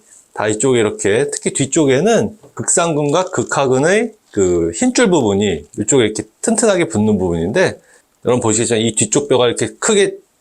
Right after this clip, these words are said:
떨어져서 이탈됐으니까 이 힘줄도 이렇게 뒤틀리게 되는 거죠. 그래서 힘줄이 뼈에 붙어 있어야 되는데,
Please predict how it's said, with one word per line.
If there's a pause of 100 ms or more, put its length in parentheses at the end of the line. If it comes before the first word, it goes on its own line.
떨어져서
이탈됐으니까 (640)
이
힘줄도 (280)
이렇게
뒤틀리게
되는
거죠. (680)
그래서
힘줄이
뼈에
붙어
있어야
되는데,